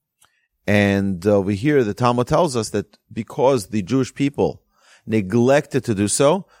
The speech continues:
the temple was destroyed. Shenemar, for the verse states, "Have, uh, hoy mashkimei boiker, baboiker, sheichor yirdoifu." Woe to those who rise early in the morning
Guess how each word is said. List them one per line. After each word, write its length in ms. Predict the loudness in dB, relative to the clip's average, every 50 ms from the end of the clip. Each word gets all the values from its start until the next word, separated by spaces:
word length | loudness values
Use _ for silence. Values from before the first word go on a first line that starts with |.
| _
the 100 | -6 -6
temple 300 | -2 0 0 0 2 2
was 120 | 2 0 0
destroyed. 400 | -4 -10 -8 -6 -6 -6 -6 -6
Shenemar, 640 | -6 -4 -2 0 0 0 2 2 2 2 0 -2 -4 _ _ _ _ _ _ -20 -20 _ _
for 280 | -6 -2 0 0 0
the 100 | 0 -2
verse 240 | -2 0 -2 -2 -2
states, 520 | -2 -2 0 0 0 -2 -4 -8 -10 -10 _ _ _ _ _ _
"Have, 340 | -2 0 0 0 0 -4 -8 _ -2
uh, 400 | 0 2 4 4 4 4 2 0 -2 _ _ _ _ _ _ _ _ _ _ _
hoy 180 | -2 0 0
mashkimei 560 | 2 0 -2 -2 -4 -4 -2 0 2 2 2 2
boiker, 440 | 2 2 0 0 0 -2 -2 -4 -4 -6 -8 -8 -8 -8 -6
baboiker, 720 | -2 -2 0 0 2 0 0 0 0 0 0 0 0 -2 -6 _ _ _ _ _ _ _ _ _ _ _ _ _ _ -14
sheichor 800 | -12 -6 -2 0 2 2 0 0 0 0 2 2 2 2 0 -4 -8 _ _ _ _ _ _ _ _ _ _ _ _ _ _ _ _ _ -4
yirdoifu." 640 | 0 0 2 2 2 2 2 0 -2 -8 -14 -14 -14 _ _ _ _ _ _ -8
Woe 380 | -6 -2 0 0 2 2 0 -2
to 220 | -2 -2 -2 0
those 440 | 0 2 2 2 2 2 0 -2 -4
who 140 | -4 -2 0
rise 400 | 2 2 2 2 2 0 -2 -2
early 320 | 0 0 2 2 2 0
in 80 | 0 -2
the 40 |
morning 440 | 0 0 2 2 2 0 -2 -4 -6